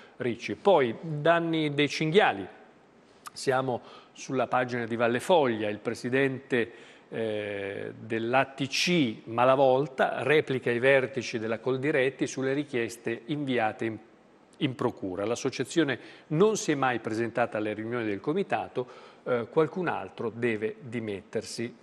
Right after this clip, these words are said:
quindi sui danni ai cinghiali, eh, si va avanti. Anche qui oggi si ricorda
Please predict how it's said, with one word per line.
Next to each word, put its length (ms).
quindi 220
sui 240
danni 360
ai 100
cinghiali, 520
eh, 140
si 280
va 380
avanti. 600
Anche 240
qui 220
oggi 420
si 160
ricorda 680